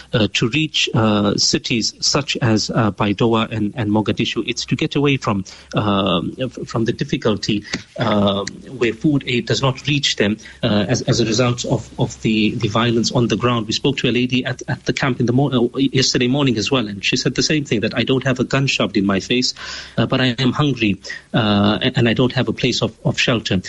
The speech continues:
So, so there is two parts to the answer. The, the part does not, the, the flood, the drought does not discriminate. It affects all, all populations, uh, but at the same time, it does make huge, huge, uh,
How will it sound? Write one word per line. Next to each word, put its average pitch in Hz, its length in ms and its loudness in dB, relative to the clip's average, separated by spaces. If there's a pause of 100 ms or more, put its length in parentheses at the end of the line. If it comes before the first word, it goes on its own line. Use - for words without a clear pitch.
(260)
So, 127 260 2
so 127 140 0
there 139 100 2
is 165 160 0
two 175 160 0
parts 113 380 -2
to 123 100 0
the 107 100 -2
answer. 107 320 0
The, 98 100 2
the 98 100 -4
part 127 260 -2
does 135 180 0
not, 123 140 0
the, 120 140 2
the 117 240 -4
flood, 139 320 -2
the 113 120 0
drought 123 300 -2
does - 220 0
not 110 180 -2
discriminate. 110 560 2
It 127 80 -2
affects - 300 -2
all, 131 320 2
all 123 140 2
populations, 107 720 -2 (280)
uh, 113 140 2
but - 160 -2
at - 80 0
the - 60 0
same 131 200 0
time, 117 160 0
it 110 80 0
does 127 280 -2
make 113 200 0
huge, 143 340 0
huge, - 520 -2 (120)
uh, - 180 0